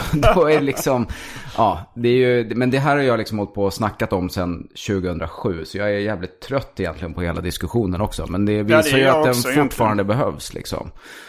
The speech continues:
Speaker 1: Att
Speaker 2: Mm.
Speaker 1: man inte kan hålla isär två saker. Så här, jag behöver inte tycka att skämtet är kul. Det är ju inte det det handlar om. Det är ju liksom, är det okej att skämta eller är det inte okej att skämta? Och om det inte är okej, var fan drar ni gränsen då?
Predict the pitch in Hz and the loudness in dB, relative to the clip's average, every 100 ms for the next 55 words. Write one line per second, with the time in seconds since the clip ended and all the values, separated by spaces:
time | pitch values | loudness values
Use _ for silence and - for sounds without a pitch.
0 | - - 98 98 113 - 110 113 113 104 | -14 0 4 4 2 0 -2 0 2 2
1 | - 135 123 - 98 90 - 139 123 - | 2 2 0 0 -2 0 0 0 0 -4
2 | - 92 101 120 139 139 - 90 92 - | -8 -2 0 2 2 0 -4 -6 -8 -6
3 | 87 - 90 80 80 82 - - 73 - | -6 -4 -4 -4 -6 -10 -4 -4 -4 -10
4 | - - _ _ _ _ 110 110 127 135 | -20 -20 _ _ _ _ -2 0 2 2
5 | 117 107 107 143 - - _ _ _ _ | 2 0 -2 -4 -6 -14 _ _ _ _
6 | - 113 120 113 110 101 82 - - - | -2 2 2 0 0 -2 -4 -14 -20 -20
7 | _ _ _ - 110 117 113 147 151 143 | _ _ _ -2 2 2 2 0 0 0
8 | - 107 87 - 92 87 _ _ - 90 | 0 0 0 -2 -2 -2 _ _ -4 0
9 | 101 101 95 85 131 127 64 - 60 - | 2 2 -2 -2 -4 -4 -6 -6 -8 -8
10 | - 95 101 104 113 90 80 143 - 73 | -4 -2 0 2 2 0 0 -2 -2 -6
11 | 85 85 92 87 82 85 107 101 82 50 | -6 -4 -4 -2 -4 -2 -2 -4 -6 -12